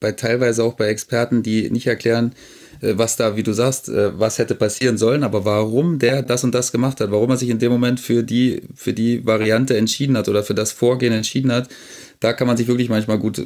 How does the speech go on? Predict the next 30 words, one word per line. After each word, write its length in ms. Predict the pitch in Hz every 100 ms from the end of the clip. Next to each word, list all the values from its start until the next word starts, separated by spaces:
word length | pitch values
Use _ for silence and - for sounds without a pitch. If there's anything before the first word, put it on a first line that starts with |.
| -
gut 180 | 110
reinversetzen, 800 | 101 110 120 110 104 101 110 101 -
weil 140 | 107 107
manchmal 340 | 113 - 117
ist 140 | 120
es 140 | 156 131
ja 80 | 110
einfach 200 | 107 110
so, 140 | 107
im 80 | 104
Spiel 400 | - 131 143 135 -
klingt 280 | 127 131
dir 80 | 127
da, 160 | 120 62
äh, 100 | 98
oder 220 | 76 95
erscheint 440 | 82 - 117 113 131
dir 60 |
das 200 | 117 113
sehr 120 | 113
logisch 360 | 110 123 143 139
in 100 | 123
dieser 340 | 120 120 113 -
Sekunde, 680 | 57 107 123 - 147 143
wo 80 | 123
du 80 | 123
dich 100 | 123
entscheiden 420 | 120 110 120 127
musst, 260 | 139 139 -
aber 340 | 104 110 107